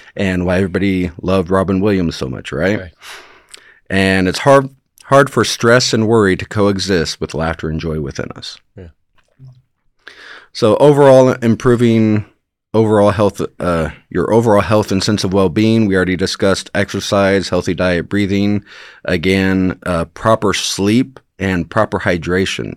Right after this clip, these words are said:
Speaker 1: you know, not having enough sleep, not having enough water.
Speaker 2: Mm-hmm.
Speaker 1: These can cause physical stress in the body that leads to other forms of stress developing as well.
Speaker 2: Right.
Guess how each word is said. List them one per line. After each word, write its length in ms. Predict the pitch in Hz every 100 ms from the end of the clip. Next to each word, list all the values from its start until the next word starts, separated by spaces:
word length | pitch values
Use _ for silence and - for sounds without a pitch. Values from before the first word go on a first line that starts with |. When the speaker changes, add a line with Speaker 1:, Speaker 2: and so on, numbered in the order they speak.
| -
Speaker 1:
you 80 | 82
know, 140 | 71
not 300 | 65 78 85
having 260 | 98 92 85
enough 260 | 85 87
sleep, 380 | - 101 110 104
not 160 | 90 85
having 220 | 90 82
enough 160 | 80
water. 360 | 95 107 107 107
Speaker 2:
Mm-hmm. 420 | 78 80 90 90
Speaker 1:
These 220 | 104 104
can 180 | - 101
cause 640 | - 139 131 101 95 - -
physical 380 | - 156 127 98
stress 380 | - 98 90 -
in 80 | 87
the 60 | 80
body 340 | 82 82 98
that 200 | 92 69
leads 260 | 92 87 -
to 480 | 87 87 82 85 - - - -
other 240 | 107 98
forms 300 | - 92 90
of 80 | 67
stress 300 | - 90 85
developing 560 | - 80 82 80 76 78
as 180 | 78 80
well. 360 | 87 82 82
Speaker 2:
Right. 220 | 85 -